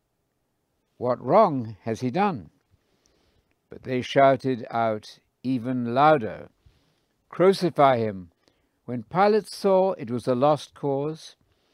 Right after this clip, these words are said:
and that a riot was developing, he took some water and washed his hands in front of the crowd. "I am innocent of this man's blood. It's up to you," he said. All the people answered,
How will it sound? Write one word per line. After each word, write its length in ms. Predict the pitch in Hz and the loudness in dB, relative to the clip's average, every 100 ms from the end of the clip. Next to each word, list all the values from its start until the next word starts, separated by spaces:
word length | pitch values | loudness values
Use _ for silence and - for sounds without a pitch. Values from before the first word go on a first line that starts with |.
| _ _ _ _ _ _ _ _ | _ _ _ _ _ _ _ _
and 180 | 95 98 | -12 -10
that 160 | 87 90 | -12 -14
a 60 | |
riot 440 | 90 120 147 147 113 | -6 2 2 2 -2
was 160 | 110 | -12
developing, 840 | - 113 131 135 - 139 143 147 147 _ _ _ _ _ - | -8 -2 0 0 -4 -8 -6 -10 -14 _ _ _ _ _ -12
he 140 | 123 | -10
took 240 | - 247 | -6 -6
some 220 | - 233 196 | -4 -4 0
water 400 | 175 170 156 151 | 0 0 0 -2
and 280 | 151 117 | -2 -6
washed 460 | 110 151 175 - - | -2 0 0 -4 -10
his 200 | 170 - | -10 -6
hands 420 | 143 135 131 127 | -4 -2 -4 -6
in 120 | 127 | -10
front 300 | 120 120 110 | -8 -8 -8
of 120 | 107 113 | -12 -18
the 140 | 117 | -4
crowd. 420 | 170 156 117 92 - _ _ _ _ _ _ _ _ _ | 2 4 2 -4 -18 _ _ _ _ _ _ _ _ _
"I 120 | 110 | -12
am 120 | 117 117 | -10 -10
innocent 480 | 165 170 160 - 151 | -6 -6 -6 -6 -8
of 140 | 131 110 | -8 -10
this 240 | 117 - | -12 -6
man's 340 | 127 123 113 | -4 -4 -6
blood. 480 | _ 156 180 185 170 - _ _ _ _ _ _ _ _ _ _ | _ 4 6 4 -2 -20 _ _ _ _ _ _ _ _ _ _
It's 220 | - 131 139 | -8 -4 -2
up 200 | 117 - | -2 -4
to 100 | 135 | -8
you," 320 | 110 92 - | -8 -10 -14
he 100 | 110 | -14
said. 440 | 98 104 - - _ _ _ _ | -14 -14 -16 -18 _ _ _ _
All 280 | - 165 185 | 0 2 2
the 80 | 196 | 0
people 400 | - 156 117 135 | -2 -2 -2 -2
answered, 580 | 131 127 - 135 107 | -2 -4 -4 -4 -4